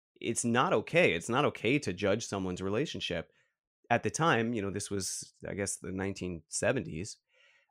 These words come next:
um, my grandfather, y-, you can kind of understand where it comes from. He was like, "Don't date a black man. You're going to make your life harder."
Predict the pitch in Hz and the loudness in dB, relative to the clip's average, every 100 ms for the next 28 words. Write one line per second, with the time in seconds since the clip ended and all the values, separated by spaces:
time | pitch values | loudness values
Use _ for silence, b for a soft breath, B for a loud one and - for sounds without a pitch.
0 | - 104 101 92 85 - _ _ _ 107 | -6 -2 0 0 -4 -8 _ _ _ -2
1 | 107 107 107 98 98 - _ _ _ 107 | 2 4 4 2 0 -4 _ _ _ 0
2 | 113 123 120 120 117 110 107 - 98 - | 2 2 4 6 6 4 2 -4 -14 -8
3 | 123 147 135 - 151 151 139 127 - 127 | -6 -2 -2 2 4 6 4 2 0 0
4 | 127 127 113 117 - 165 196 - 67 - | 2 2 2 2 2 -2 -2 -2 -4 -4
5 | 95 110 107 110 98 110 131 147 101 113 | -2 0 2 2 2 2 4 2 0 2
6 | 107 - 113 101 123 147 101 95 95 90 | 2 2 0 2 4 4 2 0 0 -2
7 | - 110 101 110 107 104 98 92 - 98 | -6 -6 0 2 2 0 0 0 0 -2
8 | 90 85 - 107 101 - | 0 -2 0 2 2 0